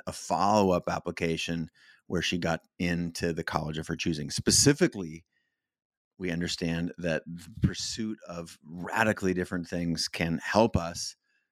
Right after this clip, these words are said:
in our vision and our vision quest, by the way. All right, so if we wrap up with James, I wanna next introduce Steven Kotler.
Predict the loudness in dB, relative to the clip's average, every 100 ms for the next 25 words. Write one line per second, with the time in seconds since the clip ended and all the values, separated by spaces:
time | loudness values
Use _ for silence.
0 | _ -4 0 2 2 -2 -10 _ 0 0
1 | 2 2 2 -2 -4 0 4 4 4 2
2 | 2 2 4 4 4 0 -4 -8 _ -8
3 | -4 -2 -4 -6 _ -20 -20 -20 -20 -20
4 | -20 -18 4 4 6 0 -2 2 4 6
5 | 4 0 _ 2 4 6 4 2 0 0
6 | 0 0 0 -4 -6 _ _ 2 4 4
7 | 2 0 2 4 4 2 -6 -4 0 2
8 | 4 4 4 0 0 -4 -2 -2 -2 -2
9 | -4 -6 -10